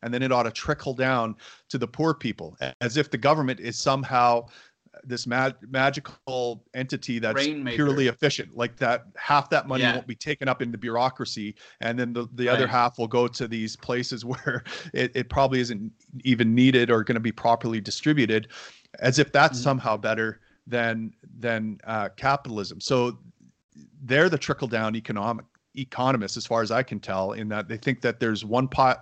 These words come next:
Speaker 1: pile of money and that it, the, the, our goal ought to be to evenly distribute it. Uh, and that's how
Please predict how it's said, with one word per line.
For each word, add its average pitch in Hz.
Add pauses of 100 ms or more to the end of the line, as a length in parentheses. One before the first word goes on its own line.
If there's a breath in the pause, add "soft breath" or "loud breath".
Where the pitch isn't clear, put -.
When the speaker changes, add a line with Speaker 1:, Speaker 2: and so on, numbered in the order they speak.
(100)
Speaker 1:
pile 131
of 135
money 104 (300 soft breath)
and 107
that 107 (320)
it, 113 (140)
the, 107
the, 107 (120)
our 113
goal 123
ought 117
to 113
be 110 (220)
to -
evenly 123
distribute 107
it. - (380 loud breath)
Uh, 104
and 110
that's 110
how 107